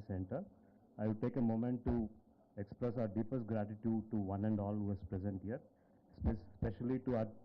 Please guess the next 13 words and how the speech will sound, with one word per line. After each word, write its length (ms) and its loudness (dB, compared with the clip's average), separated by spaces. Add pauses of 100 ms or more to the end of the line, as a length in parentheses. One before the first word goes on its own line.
(100)
Chief 140 -6 (100)
Minister. 400 -4 (720)
Heartfelt 340 0
thanks 300 0 (480)
to 80 0
our 80 2
beloved 400 -6
Chief 180 -12
Minister, 320 -16 (220)
uh, 260 0
Revanth 300 2
Reddy 260 0
Garu, 260 0